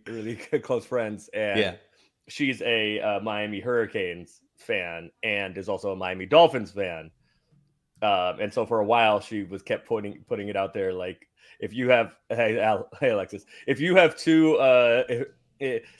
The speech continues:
Speaker 1: like, retweet this if you have two, uh, two undefeated football teams, 'cause the U
Speaker 2: <laughs>
Speaker 1: and the Dolphins, who got their asses kicked on Sunday, were undefeated. So
Speaker 2: Yeah.
Speaker 1: Miami's doing their, Miami's football, uh,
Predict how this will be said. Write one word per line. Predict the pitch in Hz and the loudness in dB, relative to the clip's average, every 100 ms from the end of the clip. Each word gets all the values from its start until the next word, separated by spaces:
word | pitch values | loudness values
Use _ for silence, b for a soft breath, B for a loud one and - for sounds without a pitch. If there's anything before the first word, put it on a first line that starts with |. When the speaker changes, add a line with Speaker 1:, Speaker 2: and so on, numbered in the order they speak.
| - | -6
Speaker 1:
like, | 110 | -6
retweet | 120 151 156 151 151 | 0 -2 2 2 4
this | 143 143 | 4 2
if | 107 | -4
you | 127 | 0
have | 127 117 | 2 0
two, | - 127 127 123 120 | -4 -6 -4 -4 -4
uh, | 110 107 98 95 90 82 | 0 0 2 0 -4 -10
two | - 123 117 | -10 -10 -4
undefeated | 131 120 120 127 113 - | -4 -4 -8 -8 -8 -6
football | 127 135 135 | -2 2 0
teams, | 139 143 139 | 0 -6 -8
'cause | 113 101 - b b b b | -10 -10 -12 b b b b
the | 120 | -8
U | 110 117 110 123 | -4 -2 0 0
Speaker 2:
<laughs> | 110 | 2
Speaker 1:
and | 104 98 98 - | 2 0 -4 -14
the | 110 | -6
Dolphins, | 104 104 107 104 110 | -2 -2 -2 -10 -10
who | |
got | 95 95 | -10 -8
their | 107 101 | -6 -6
asses | 95 98 104 90 | -4 -6 -8 -16
kicked | - 101 - 98 | -6 -6 -6 -10
on | 90 | -12
Sunday, | - 107 101 98 | -6 -4 -2 -2
were | 98 92 | -4 -8
undefeated. | 101 92 101 101 117 - | -10 -12 -10 -8 -8 -8
So | 101 85 - _ _ _ | -10 -10 -12 _ _ _
Speaker 2:
Yeah. | 143 | 2
Speaker 1:
Miami's | 180 214 220 185 | 4 6 2 0
doing | 196 160 | 2 6
their, | 160 190 | 4 6
Miami's | 156 214 247 - | 6 6 4 4
football, | 240 240 123 107 101 - - - | 2 6 4 4 0 -12 -20 -10
uh, | 113 104 90 | -4 -2 -4